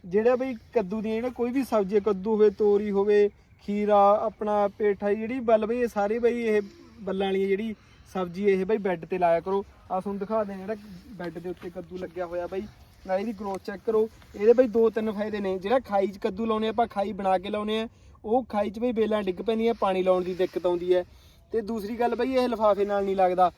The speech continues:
ਉਹ ਜਿਵੇਂ ਆਪਾਂ ਇੱਧਰ ਤੁਹਾਨੂੰ ਦਿਖਾ ਦਿੰਦੇ, ਜਿਹੜਾ ਇੱਕ ਆਪਣੇ ਕੋਲੇ ਬੱਟ ਆਪਣੀ ਆ ਵੀ ਲੱਗੀ ਹੋਈ ਹੈ, ਖਾਲੀ 'ਚ ਲੱਗੀ ਹੋਈ ਹੈ, ਇਹ ਅੱਜ ਤੁਹਾਨੂੰ ਦਿਖਾ ਦਿੰਦੇ ਆ।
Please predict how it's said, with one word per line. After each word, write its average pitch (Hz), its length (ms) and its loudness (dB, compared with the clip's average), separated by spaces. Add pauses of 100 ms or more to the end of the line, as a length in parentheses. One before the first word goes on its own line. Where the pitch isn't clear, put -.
(340)
ਉਹ 196 100 6
ਜਿਵੇਂ 240 240 2
ਆਪਾਂ 233 280 4
ਇੱਧਰ 226 180 2
ਤੁਹਾਨੂੰ 240 200 -2
ਦਿਖਾ 240 220 2
ਦਿੰਦੇ, 226 180 4
ਜਿਹੜਾ 233 180 6
ਇੱਕ 226 220 0 (300)
ਆਪਣੇ 214 220 -4
ਕੋਲੇ 214 120 4
ਬੱਟ 202 280 0
ਆਪਣੀ 208 260 -2
ਆ 202 120 8
ਵੀ 233 100 -2
ਲੱਗੀ 202 220 -2
ਹੋਈ 202 120 2
ਹੈ, 214 60 4
ਖਾਲੀ 196 300 -2
'ਚ 196 140 -4
ਲੱਗੀ 190 260 -4
ਹੋਈ 202 220 -4
ਹੈ, 214 80 -2 (340)
ਇਹ 220 200 0
ਅੱਜ 208 100 4
ਤੁਹਾਨੂੰ 202 200 -6
ਦਿਖਾ 220 280 -2
ਦਿੰਦੇ 190 160 -8
ਆ। 220 120 -10